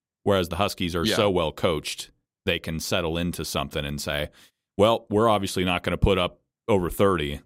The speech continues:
Speaker 1: so let's be smart with the
Speaker 2: Mm-hmm.
Speaker 1: ball, take what we can get, don't make a mistake."
Speaker 2: Right.
Speaker 1: And <clears throat> to have a guy like Penix who had a game like he did last night, not a bad deal. So I, I totally see picking the Huskies. I just
Speaker 2: Yeah.
Speaker 1: I
Speaker 2: And yeah,
Speaker 1: yeah.
Speaker 2: uh,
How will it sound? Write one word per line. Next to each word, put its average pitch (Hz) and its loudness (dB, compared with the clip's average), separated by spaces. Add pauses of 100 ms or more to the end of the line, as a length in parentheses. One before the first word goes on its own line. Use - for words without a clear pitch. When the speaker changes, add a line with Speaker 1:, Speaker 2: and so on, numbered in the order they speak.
(160)
Speaker 1:
so 78 0
let's 85 -4
be 90 -4
smart 92 0
with 85 -2
the 85 -6
Speaker 2:
Mm-hmm. 80 -4
Speaker 1:
ball, 80 2
take 82 -2
what 85 -6
we 87 -2
can 85 -4
get, 78 -2 (260)
don't 98 2
make 101 0
a - -2
mistake." 85 0 (220)
Speaker 2:
Right. 78 2 (140)
Speaker 1:
And 78 -4 (180)
<clears throat> - -
to 156 0
have 107 0
a 104 -2
guy 95 0
like 92 -2
Penix 104 -2
who 82 -2
had 95 0
a 92 -2
game 98 -2
like 90 -2
he 92 0
did 92 2
last 95 -2
night, 104 0 (460)
not 104 -2
a 180 -2
bad 170 2
deal. 143 0
So 82 0
I, 85 2
I 90 0 (180)
totally 95 2
see 92 -4
picking 82 -2
the 80 -2
Huskies. 82 -6 (280)
I 76 -2
just - -8 (500)
Speaker 2:
Yeah. 78 0 (160)
Speaker 1:
I 92 0 (120)
Speaker 2:
And 113 0
yeah, 113 0
Speaker 1:
yeah. - -4
Speaker 2:
uh, 123 -4